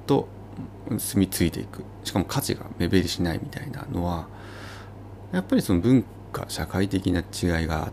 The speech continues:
あって、まあ、それはでもその人がね、もちろんその住んでる人が、生きてる人が求めたのかもしれないんですけど、まあ、そういう部分やっぱ羨ましいなって思うところが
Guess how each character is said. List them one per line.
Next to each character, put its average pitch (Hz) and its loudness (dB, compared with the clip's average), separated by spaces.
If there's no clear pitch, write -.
あ - -6
っ - -8
て、 - -4
ま 117 6
あ、 - 4
そ 156 2
れ 170 4
は 185 2
で 180 6
も 143 4
そ - 0
の 95 6
人 101 4
が 101 6
ね、 104 4
も - 0
ち - -10
ろ - -4
ん - -8
そ - -10
の - -8
住 - 4
ん - 2
で - -2
る - -10
人 - -4
が、 - -4
生 - -6
き - -12
て - -4
る - -4
人 - 2
が 139 4
求 82 0
め 87 2
た - -6
の - -10
か - -12
も - -12
し - -10
れ 90 -6
な 82 -6
い - -6
ん - -8
で - -10
す - -12
け - -10
ど、 123 -2
ま 143 -2
あ、 - -4
そ 202 0
う - 4
い 196 4
う - 4
部 190 4
分 135 6
や - -2
っ - -6
ぱ - -6
羨 92 0
ま 101 0
し - -4
い - 4
な 95 4
っ - 0
て - -6
思 92 2
う 127 0
と - -6
こ - -6
ろ - -10
が - -8